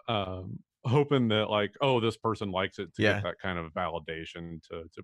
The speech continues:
Speaker 1: prove myself. But at this point, definitely this far into the game, uh, it, it's really like, "Here's the latest, uh, uh,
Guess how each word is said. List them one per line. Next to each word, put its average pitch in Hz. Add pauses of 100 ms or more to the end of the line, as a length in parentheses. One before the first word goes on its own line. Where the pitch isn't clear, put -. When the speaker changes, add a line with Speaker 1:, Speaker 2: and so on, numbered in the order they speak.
(120)
Speaker 1:
prove 92
myself. 85 (100)
But 95 (520)
at 123
this 139
point, 113
definitely 101
this 98
far 98
into 95
the 107
game, 104 (200)
uh, 90
it, 98
it's 98
really 101
like, 90 (400)
"Here's 120
the 92 (680)
latest, 107
uh, 82 (220)
uh, 78